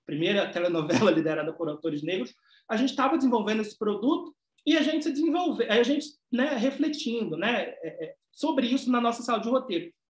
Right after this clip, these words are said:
E agora? A gente vai incorporar a pandemia nas nossas narrativas? A gente vai fingir que isso nunca aconteceu?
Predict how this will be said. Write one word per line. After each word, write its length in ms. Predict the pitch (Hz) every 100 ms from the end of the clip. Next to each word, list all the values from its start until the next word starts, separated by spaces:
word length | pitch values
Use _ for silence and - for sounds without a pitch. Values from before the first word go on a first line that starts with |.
| _
E 140 | 415 440
agora? 480 | 254 160 135 - - _ _ _ _
A 60 | 208
gente 240 | 277 311
vai 400 | 202 143 196 349
incorporar 600 | 359 208 196 165 147 190
a 60 | 190
pandemia 540 | 170 151 139 160 208
nas 300 | 151 190 233
nossas 280 | 160 160 160
narrativas? 600 | 180 - - 202 202 - - -
A 60 | 180
gente 160 | 214
vai 120 | 220
fingir 440 | 214 180 151 185 -
que 60 |
isso 120 | - 165
nunca 200 | 165 156
aconteceu? 580 | 170 139 131 175 196